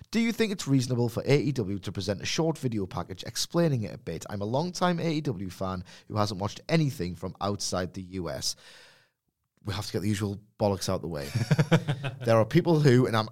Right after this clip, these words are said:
absolutely not saying Jessica Jack is one of these people, but there are people who will operate in bad faith saying, "Oh, they don't cater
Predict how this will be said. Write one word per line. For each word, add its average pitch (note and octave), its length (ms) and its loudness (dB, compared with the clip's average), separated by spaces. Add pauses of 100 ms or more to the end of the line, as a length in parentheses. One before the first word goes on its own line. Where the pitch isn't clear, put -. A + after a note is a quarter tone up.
(140)
absolutely D#3 420 6
not A#2+ 80 4
saying A2+ 220 4
Jessica G#2 320 2
Jack F#2+ 360 2 (120)
is G2 280 -2
one G2+ 160 -4
of G2 60 -6
these F#2+ 140 -4
people, - 320 -8 (240)
but G2+ 80 -8
there G2 100 2
are F#2+ 80 0
people C3+ 300 0
who B2+ 160 2
will F#2 200 -2
operate A#2 340 0
in F#2+ 60 -8
bad G#2+ 300 2
faith F2+ 440 -4
saying, F#2 500 -2
"Oh, A2 240 4
they G2+ 120 0
don't G#2 200 -4 (360)
cater A2 440 4